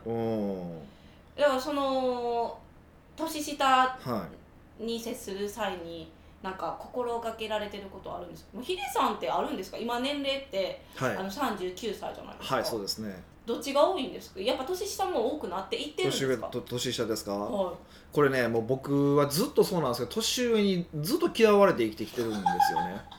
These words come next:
Speaker 1: <laughs> わかるわ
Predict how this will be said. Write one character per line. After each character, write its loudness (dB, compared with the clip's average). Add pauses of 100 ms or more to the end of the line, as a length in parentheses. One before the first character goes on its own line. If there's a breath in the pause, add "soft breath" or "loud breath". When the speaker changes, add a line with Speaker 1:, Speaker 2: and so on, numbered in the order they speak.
Speaker 1:
<laughs> -6
わ 6
か 6
る 6
わ 12